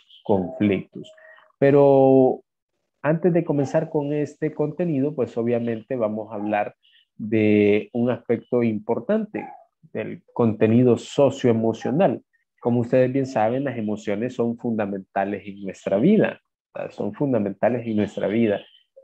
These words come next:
Y nosotros tenemos que saberlas manejar, porque si no manejamos las emociones, puede ser que actuemos, que reaccionemos, eh,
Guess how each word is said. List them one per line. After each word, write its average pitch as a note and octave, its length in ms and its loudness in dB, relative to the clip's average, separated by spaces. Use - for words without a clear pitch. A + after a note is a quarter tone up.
Y B2 360 4
nosotros E3 440 0
tenemos D#3+ 320 -2
que C#3+ 80 -4
saberlas C3+ 520 -2
manejar, C3 540 -4
porque A#2+ 380 -8
si A#2+ 180 -10
no B2 200 0
manejamos D#3+ 520 -2
las E3 280 -4
emociones, C#3 1000 -4
puede G#2+ 220 0
ser A#2+ 240 0
que - 80 -2
actuemos, D3+ 800 0
que A2 60 -2
reaccionemos, E3+ 1120 -2
eh, C3 180 -2